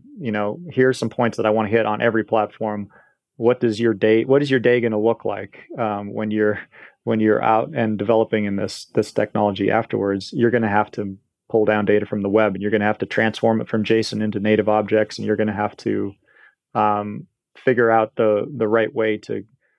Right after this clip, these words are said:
to pull that down and to accomplish all of that and then put it on a screen. So, um, that's kind of, uh, th-, that, that, that activity is gonna take place on each of the seven platforms.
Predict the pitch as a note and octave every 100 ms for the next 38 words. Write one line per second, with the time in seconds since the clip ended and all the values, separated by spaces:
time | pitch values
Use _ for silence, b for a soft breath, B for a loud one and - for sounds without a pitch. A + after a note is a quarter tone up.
0 | _ _ - E3 D#3 C3+ A#2+ B2+ B2 A2+
1 | - B2+ - C3 D3 B2+ B2 A#2+ A2+ A2+
2 | A#2 B2 A#2 A2+ C3 A#2 G#2+ G#2 - -
3 | A2 F#2+ F#2+ - G#2+ G2+ D#3+ E3 - A#2
4 | G#2 G2 G#2 B2+ A2+ A2 - A#2+ A#2 G#2+
5 | G2 - _ b b b _ - G#2+ G#2+
6 | - - - _ C#3+ D2 - B2 B2+ C3
7 | B2+ B2+ B2+ - B2+ B2 - C3 A#2 G#2+
8 | A2+ G#2 - A2+ - A2 G#2 - A2 A2
9 | A2 - B2 G2 G2 - G#2+ G2 F#2 -
10 | - A2+ A2 A2